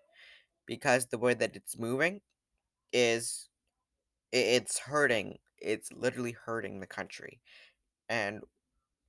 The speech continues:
man, we should be moving to what will help us and what will help America and what will help the American people because, um, the American people are suffering right now, and these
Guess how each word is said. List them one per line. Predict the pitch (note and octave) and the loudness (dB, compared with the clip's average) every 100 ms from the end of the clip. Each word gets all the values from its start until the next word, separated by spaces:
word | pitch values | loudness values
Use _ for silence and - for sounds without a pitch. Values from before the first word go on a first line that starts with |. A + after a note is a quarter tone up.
| - - _ _ | -20 -20 _ _
man, | F#3+ - C#2+ G2 A#2 | -8 -6 -6 -12 -14
we | A#2 B2 A2+ | -4 -2 -2
should | - A#2+ G#2+ G#2 - _ - - _ _ - _ _ _ _ - | -4 -2 -2 -4 -12 _ -20 -20 _ _ -20 _ _ _ _ 0
be | F#3 | 0
moving | D#3+ D#3 D3+ D#3 C#3+ C#3+ - | 2 0 0 -2 -4 -8 -6
to | C#3+ B2 | -4 -4
what | G#2+ A2+ A2 - | 0 2 4 2
will | - A2+ A2+ G#2 G2+ G2 _ _ _ _ | -6 -2 0 2 -2 -8 _ _ _ _
help | A2+ C3+ C#3 - | 0 8 8 8
us | G#2 A2+ A2+ - - - _ _ - | 6 6 4 -4 -8 -12 _ _ -2
and | A2+ A2 G#2 | 2 2 2
what | A2 - | -2 -2
will | G2+ | -6
help | G2+ G2 - | -2 -6 -4
America | G2+ G#2+ G2+ - G#2+ E2+ - | -4 -2 -2 -4 -10 -10 -12
and | G#2 | -8
what | G#2 | -6
will | F#2 F2+ - | -4 -6 -8
help | A#2 B2 - | -6 -8 -6
the | G2+ | -6
American | G2+ G2 - | -4 -6 -8
people | G2 G#2+ G#2+ | -14 -10 -10
because, | G#2+ F#2 F#2+ - | -8 -8 -6 -6
um, | G#2+ G2+ - | -6 -8 -12
the | A2+ | -8
American | G#2+ G#2+ G#2+ - | -2 0 0 -2
people | A#2 G#2+ G#2 | -12 -6 -4
are | E2+ | -4
suffering | F#2+ - - A2+ B2 | -6 -8 -8 -8 -6
right | B2+ B2 | -6 -4
now, | C3+ C#3+ F3+ _ - - - | -2 -2 -4 _ -20 -20 -2
and | A#2 A2 | 0 0
these | A2 G#2 F#2+ - | -4 -4 -2 -2